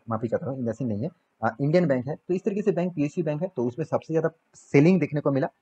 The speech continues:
और private bank में भी आज selling देखने को मिला वन पॉइंट फ़ाइव ज़ीरो, और रि-, Nifty Realty में देखिए वन पॉइंट नाइन सिक्स परसेंट का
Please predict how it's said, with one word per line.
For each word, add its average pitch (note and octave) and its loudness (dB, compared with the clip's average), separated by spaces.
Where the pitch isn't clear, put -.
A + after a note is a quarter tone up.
और A#2+ 8
private F3 4
bank G#3 2
में G3+ 0
भी G3+ 2
आज F#3+ 4
selling E3 0
देखने D#3+ -4
को D#3 0
मिला D3 0
वन B2 0
पॉइंट C#3 -2
फ़ाइव C3 0
ज़ीरो, D#3+ -2
और A#2 2
रि-, C#3 -4
Nifty D#3 0
Realty E3 2
में F3 0
देखिए D#3 -4
वन B2 0
पॉइंट B2+ -2
नाइन A#2 0
सिक्स B2 -12
परसेंट B2 -2
का A#2+ 2